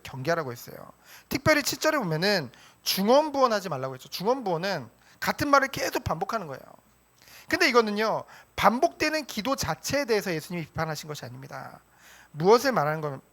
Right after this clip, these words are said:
무엇을 말한 거냐면요, 이방인들이요, 아무 의미 없이 말을 많이 하면은 신이 감동한다고 생각을 했어요.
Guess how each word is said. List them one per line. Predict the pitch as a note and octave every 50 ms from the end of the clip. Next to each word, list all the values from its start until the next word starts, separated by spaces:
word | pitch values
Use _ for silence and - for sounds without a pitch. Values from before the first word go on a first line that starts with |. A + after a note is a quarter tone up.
| _ _ - _ _ - - - - _ _ - _ _ _ _ - C3+ C3
무엇을 | D3 F#3 A3 A3+ - A#3 G3
말한 | D#3 C#3 C#3+ D3+ C#3+
거냐면요, | C3+ C3+ C3 C3 B2+ B2 B2 B2 C3+ C#3+ C#3 C3 C3 - _ _ _ _ _ _ - - _ _
이방인들이요, | F3 F#3 F3+ A#3 B3 B3 B3 A3 E3 D#3 B2+ C3 C#3+ C#3+ C3+ - - - _ _ _ _ _ _ _ _ _ _ _ _ _ _ _ - - -
아무 | - D3 E3+ G3+ B3 D4+ E4 E4 C#4
의미 | G3+ F#3 F3+ G3+ A3+
없이 | G#3+ D#3 - - - A#3+ A#3 F#3+ C#3 A2+ A2+ - _ _ _ _ _ _
말을 | E3 F3+ G#3 C4 D#4+ E4+
많이 | C#4+ B3 A#3 - - - - E4 F4 F4
하면은 | D#4+ D4 C4 B3+ B3 C#4+ F4+ - B4+ - - - _
신이 | - - - D#4+ F4+ E4 -
감동한다고 | - - D#3+ E3 G3 A3+ A#3 G#3 F3+ E3 C#3+
생각을 | C3 E3+ F#3+ E3+ - C#3+
했어요. | C3+ - - - G1+